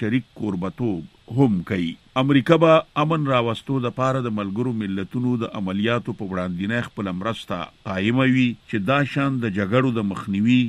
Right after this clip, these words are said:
په جګړو کې د منځګړي د کردار ادا کولو او د امن د قیام دپاره د ملګرو ملتونو د سرګرمو صلاحیتونه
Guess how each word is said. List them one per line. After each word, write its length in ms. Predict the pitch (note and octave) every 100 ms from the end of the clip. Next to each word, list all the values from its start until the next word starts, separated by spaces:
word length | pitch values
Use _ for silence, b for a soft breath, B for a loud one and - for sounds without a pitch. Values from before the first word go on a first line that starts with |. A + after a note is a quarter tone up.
| A2+ A#2
په 100 | G2+
جګړو 340 | G2+ A2 B2 A2
کې 220 | A#2+ A#2+ G#2+
د 100 | G2
منځګړي 540 | G2 G2 F#2+ F#2+ A#2+ A#2+
د 100 | G#2 -
کردار 460 | G2 G2 A2 A2 -
ادا 140 | F2+ F2+ -
کولو 280 | A#2 B2 A#2 G#2+ - A2
او 60 | A2+
د 100 | A#2 - D3
امن 260 | D#3+ D3+
د 100 | B2+ -
قیام 320 | A2+ B2 B2 G#2+
دپاره 420 | - B2+ C3 F#2+ F2+ -
د 160 | A#2 G#2
ملګرو 460 | G#2 F#2+ B2 C#3+ A#2+
ملتونو 500 | G#2+ G#2 F#2 C3+ C3 G2 G#2+ b b - A2
د 160 | A2 G2+
سرګرمو 580 | A2 G#2 G#2 G#2 A#2 C3 G2+ - -
صلاحیتونه 840 | A2+ G2+ G2 F#2+ G2+ - C3+ G#2